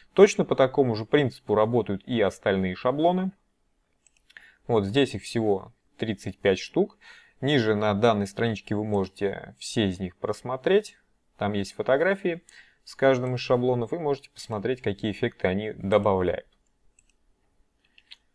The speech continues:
Как видите, работать с данным шаблоном очень удобно, очень быстро. То есть, э, здесь разберётся даже полный новичок в фотошопе.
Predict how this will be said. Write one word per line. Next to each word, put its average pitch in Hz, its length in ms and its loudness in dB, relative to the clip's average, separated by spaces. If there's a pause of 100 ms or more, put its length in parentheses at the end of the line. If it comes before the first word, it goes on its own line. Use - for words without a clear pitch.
(920)
Как 175 220 6
видите, 127 560 4
работать 131 420 4
с 107 60 -10
данным 107 300 2
шаблоном 110 480 -2
очень 117 280 -6
удобно, 180 480 0 (300)
очень 117 460 -2
быстро. 156 400 0
То 120 160 -2
есть, 101 280 -8
э, 98 540 -2
здесь 117 300 -2
разберётся 104 600 -2
даже 98 360 0
полный 104 420 -2
новичок 110 480 -4
в - 20 -20
фотошопе. 165 640 -2